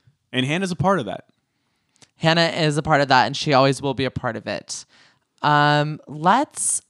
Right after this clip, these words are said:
Speaker 2: go to kind of, I think, let's say the bulk of the episode. Um,
Speaker 1: Ramona's charity event. Oh, Ramona is such a mess. <laughs> Ramona is
Speaker 2: Armin.
Speaker 1: such a mess. Eddie, I can't.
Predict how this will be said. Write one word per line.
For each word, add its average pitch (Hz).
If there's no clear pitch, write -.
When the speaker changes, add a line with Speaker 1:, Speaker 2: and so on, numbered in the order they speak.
Speaker 2:
go 160
to 143
kind 139
of, 131
I 139
think, 135
let's 120
say 120
the 107
bulk 107
of 143
the 151
episode. 175
Um, 147
Speaker 1:
Ramona's 131
charity 131
event. 151
Oh, 131
Ramona 165
is 135
such -
a 151
mess. 127
<laughs> -
Ramona 311
is 302
Speaker 2:
Armin. -
Speaker 1:
such -
a 370
mess. 330
Eddie, 214
I 190
can't. -